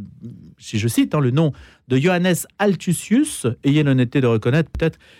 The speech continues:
même si je sais qu'on a un public exigeant, que ce nom n'est pas connu. En tout cas, il n'est pas du tout, euh, promu. Il est théoricien, c'est un penseur calviniste, réformé, philosophe, juriste, théologien.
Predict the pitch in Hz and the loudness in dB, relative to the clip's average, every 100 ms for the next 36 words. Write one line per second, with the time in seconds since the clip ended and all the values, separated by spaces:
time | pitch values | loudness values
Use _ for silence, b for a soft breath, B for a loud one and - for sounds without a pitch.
0 | b b 113 123 131 - 127 117 104 98 | b b -2 0 0 0 0 2 0 -2
1 | 131 110 104 104 98 80 104 95 - 98 | -4 0 2 2 0 -2 -2 -2 -2 -4
2 | 107 117 107 151 160 190 135 B B B | -2 -2 0 0 2 0 -2 B B B
3 | - 139 - 139 208 262 208 135 131 131 | -2 0 0 2 2 0 0 0 0 -2
4 | - 117 113 113 123 175 196 143 135 131 | 0 0 0 0 -2 0 2 2 0 -2
5 | 120 127 196 214 156 123 101 B B - | -2 -2 0 2 2 2 -2 B B -4
6 | 196 214 160 - _ - 139 147 - 226 | 0 0 -2 -6 _ -8 -4 -2 0 0
7 | 175 151 - 185 220 277 - 143 131 135 | 0 -2 -4 -2 -2 -2 -4 -6 0 0
8 | 123 117 107 - 143 - 156 - 131 135 | 2 0 -2 -4 -4 -2 -4 -2 0 2
9 | 165 277 - 131 139 - 123 139 233 269 | 2 0 -2 -2 -2 -2 0 2 2 0
10 | 151 131 156 262 - 135 226 - 165 139 | 0 0 0 -2 -2 0 0 0 0 2
11 | 131 113 147 226 | 2 2 2 0